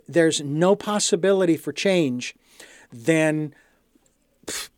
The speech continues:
there, there's no point in living. Uh, my book, Choices, uh, that we'll talk about on your program, has to do with the fact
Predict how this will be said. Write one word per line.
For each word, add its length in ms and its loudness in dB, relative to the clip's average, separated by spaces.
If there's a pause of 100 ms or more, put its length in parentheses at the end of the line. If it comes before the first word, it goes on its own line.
(120)
there, 240 2
there's 240 2
no 100 4
point 400 0
in 380 0
living. 420 0 (720)
Uh, 340 -6 (220)
my 260 2
book, 480 0
Choices, 640 2 (480)
uh, 220 -10
that 180 -8
we'll 140 -2
talk 260 -2
about 240 2
on 140 -2
your 100 0
program, 440 -2
has 280 -2
to 100 -14
do 220 8
with 380 2 (260)
the 80 0
fact 420 0